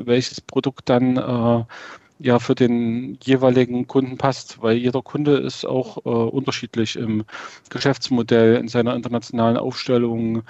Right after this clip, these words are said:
ähm, in seinen Systemen, die er schon hat, ähm, äh, in den Mitarbeitern, die er vielleicht schon, schon, schon hat. Also das sind dort an der Stelle alles, äh, Kriterien,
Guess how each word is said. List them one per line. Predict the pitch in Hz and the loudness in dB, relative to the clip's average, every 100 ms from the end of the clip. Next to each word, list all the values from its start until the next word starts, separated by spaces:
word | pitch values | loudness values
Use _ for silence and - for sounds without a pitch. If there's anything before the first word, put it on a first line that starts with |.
| - - - - - | -14 -16 -18 -14 -2
ähm, | 117 110 110 107 107 110 117 | 2 4 6 4 2 -2 -8
in | - 131 117 | -6 -4 -2
seinen | 123 117 113 113 | 2 4 4 0
Systemen, | - - - 127 120 | -6 -2 2 4 4
die | 127 | 2
er | 120 | 2
schon | 117 127 117 | 2 -2 0
hat, | 147 - - - _ - | 0 0 -10 -16 _ -10
ähm, | 123 120 117 113 113 - - - - _ - | -2 0 2 0 -6 -12 -20 -20 -20 _ 0
äh, | 117 110 117 | 4 4 4
in | 120 120 | 0 2
den | 120 113 110 113 131 | 2 2 -2 -2 0
Mitarbeitern, | 151 143 131 127 123 | 0 2 2 2 0
die | 120 | 2
er | 120 117 | 2 2
vielleicht | 131 117 120 | 2 2 0
schon, | - 117 113 - - | -6 -4 -4 -6 -6
schon, | 127 120 - | -6 -6 -6
schon | 127 110 | -6 0
hat. | 120 123 | 0 0
Also | 117 - | -4 -4
das | 120 - | -8 -4
sind | 120 110 | -4 -2
dort | 120 - | -4 -4
an | 113 | 0
der | 113 | 0
Stelle | - 120 117 | 2 2 4
alles, | 113 123 120 | 2 0 -2
äh, | - 120 117 | -4 0 0
Kriterien, | - 120 123 131 143 135 | -2 -2 4 6 6 4